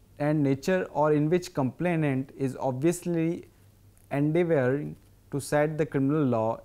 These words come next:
in motion to support a civil right. Now the pre-, petty thefts cases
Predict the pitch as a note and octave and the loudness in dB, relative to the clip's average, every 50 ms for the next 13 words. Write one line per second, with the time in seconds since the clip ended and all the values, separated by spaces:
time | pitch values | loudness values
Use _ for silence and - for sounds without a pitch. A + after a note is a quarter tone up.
0 | - - C3+ C3 B2+ B2 B2 A#2 - - C#3 C3+ C3 B2+ - - B2 A#2 - C3+ | -10 -6 -2 0 0 0 0 0 -2 -4 -6 -6 -6 -8 -8 -8 -10 -8 -4 -6
1 | B2 - - C#3+ C#3+ D3 C3 B2+ A#2+ - - B2+ A2 G#2+ G2+ F2+ F2+ E2+ D#2+ - | -6 -2 0 2 2 2 2 -2 -4 -4 -4 -4 -4 -4 -4 -4 -6 -8 -10 -10
2 | - - - - _ - - - - - _ _ - - - C#3 D3+ D#3+ F3 F3+ | -14 -18 -20 -20 _ -20 -20 -20 -20 -20 _ _ -20 -14 -8 -4 -4 -2 -2 -2
3 | E3+ E3+ D#3+ - - E3 E3 D#3+ - - - - C#3+ C#3+ C#3 - F#3 F3 - - | -2 -4 -6 -4 -4 -4 -4 -4 -8 -12 -6 -2 -2 -2 0 -2 -4 -6 -4 -2
4 | - D#3 D3 - - - - - - - - C#3 C3 - - B2 G#2 G2 F#2 - | -2 0 0 0 -2 -8 -16 -18 -14 -8 -4 -4 -4 -2 -2 -4 -4 -4 -6 -8
5 | - - | -14 -20